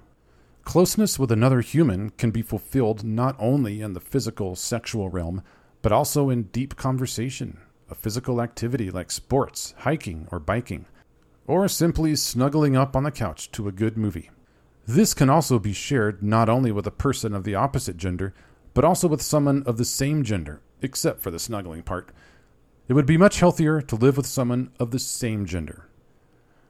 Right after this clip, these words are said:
Number two, the emancipation relationship solution. I think this is the most immature excuse for two people to cohabitate.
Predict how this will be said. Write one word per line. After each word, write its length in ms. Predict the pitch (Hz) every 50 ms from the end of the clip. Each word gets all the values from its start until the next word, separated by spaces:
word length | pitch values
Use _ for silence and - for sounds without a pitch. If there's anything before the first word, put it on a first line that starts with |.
| _ _ -
Number 160 | 123 131 139
two, 300 | - - 156 131 101 78 - - -
the 140 | - 113 113
emancipation 760 | 113 110 117 135 131 - - - - - 123 113 - 107 98
relationship 640 | 92 92 87 82 - - 98 - - 98 - - -
solution. 500 | - - 85 85 85 - - 78 76 78 - - _ _ _ _ _ _ _ _ _ _ _ _ _ -
I 60 | 151
think 320 | 135 - 233 240 - - -
this 200 | 170 156 - 160
is 100 | 156 127
the 100 | 123 113
most 320 | 110 113 117 - - - -
immature 560 | - 120 123 135 147 - - - 135 127 127
excuse 520 | 127 - - - - - 104 95 90 -
for 160 | - - 117 -
two 200 | - - 143 151
people 440 | - - 113 - - 95 95 98
to 160 | - - 123 -
cohabitate. 640 | - - 104 87 107 98 92 95 - - - -